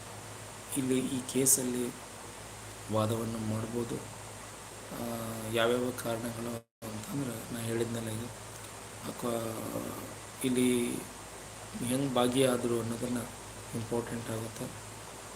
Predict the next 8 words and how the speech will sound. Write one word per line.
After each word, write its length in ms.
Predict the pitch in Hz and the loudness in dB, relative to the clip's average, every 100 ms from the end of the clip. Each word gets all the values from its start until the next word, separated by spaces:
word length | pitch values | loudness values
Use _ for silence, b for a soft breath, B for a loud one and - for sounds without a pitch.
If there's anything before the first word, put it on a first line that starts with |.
| - - | -6 -2
So 80 | 110 | 0
ಅಲ್ಟಿಮೇಟ್ 440 | 110 131 127 120 | 2 2 2 2
ಆಗಿ 280 | 120 117 123 127 - - - - - - - - - - | 0 0 0 -2 -8 -10 -10 -10 -10 -10 -10 -12 -10 0
ಅವರ 220 | 117 120 127 127 127 - - - - - - | 2 4 4 4 0 -6 -10 -12 -12 -10 -2
ಒಂದು, 380 | 123 117 117 117 | 0 2 2 0
ಆ, 1040 | - - - - - - - - - 131 127 117 113 113 113 | -2 -8 -10 -12 -12 -12 -12 -12 -8 -4 -2 -2 -2 -2 -2
ಒಂದು 260 | 113 107 | -2 2
ಜೀವನದ 540 | 135 135 135 123 120 | 6 6 6 4 0